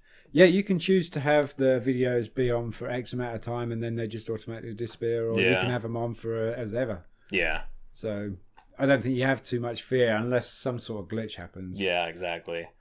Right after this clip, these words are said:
Speaker 2: But, uh, anyway, back to the bird cage. Like, when the thing was being constructed, I'm like, you know, like Alan Grant said, "It's a bird cage." <laughs>
Speaker 1: It's a bird cage.
Speaker 2: But
Speaker 1: But, uh, you,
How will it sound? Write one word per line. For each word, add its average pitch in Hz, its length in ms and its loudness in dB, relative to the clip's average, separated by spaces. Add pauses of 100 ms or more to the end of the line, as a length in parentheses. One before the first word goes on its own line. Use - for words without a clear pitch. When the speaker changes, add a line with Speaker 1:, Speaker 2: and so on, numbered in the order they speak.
(280)
Speaker 2:
But, 107 240 4
uh, 104 40 6
anyway, 104 420 4
back 123 220 8
to 147 80 -4
the 117 120 2
bird 110 360 -2
cage. 90 500 -2
Like, 87 320 2 (300)
when 135 400 2
the 113 460 8 (220)
thing 127 220 6
was 113 140 4
being 110 200 4
constructed, 107 560 4
I'm 101 120 2
like, 95 180 2 (380)
you 117 120 4
know, 147 180 12
like 120 220 12
Alan 120 260 8
Grant 113 340 6
said, 113 500 6 (280)
"It's - 180 -12
a - 60 -10
bird 87 380 -6
cage." - 520 -6 (120)
<laughs> - 120 2
Speaker 1:
It's 131 200 4
a 123 40 -2
bird 95 480 -8
cage. - 480 -8
Speaker 2:
But 175 1000 2
Speaker 1:
But, 190 40 12
uh, 220 160 10
you, 196 420 4